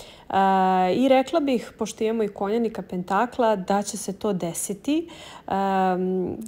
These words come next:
i ne samo to izvinjenje, već kao da karmički, ukoliko ste vi bili korektni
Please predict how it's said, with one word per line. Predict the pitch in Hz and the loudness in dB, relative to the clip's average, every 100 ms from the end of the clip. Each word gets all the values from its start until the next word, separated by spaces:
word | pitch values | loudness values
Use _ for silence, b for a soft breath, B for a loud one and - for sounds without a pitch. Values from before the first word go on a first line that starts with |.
| - | -4
i | 220 220 | -2 0
ne | 233 349 | 2 2
samo | - 440 370 | 2 2 2
to | 359 | 2
izvinjenje, | 339 254 247 226 247 320 311 | 0 2 0 2 4 2 2
već | 247 240 | 0 -2
kao | - 359 370 | -2 0 2
da | 302 | 0
karmički, | 277 - 277 320 392 - - 220 | 0 4 4 6 2 0 -6 -6
ukoliko | 214 220 220 269 | -4 -4 -2 -2
ste | 254 226 | -4 -2
vi | 233 277 | -2 0
bili | 240 240 | 0 0
korektni | 233 208 208 - - 320 | 0 0 0 0 2 2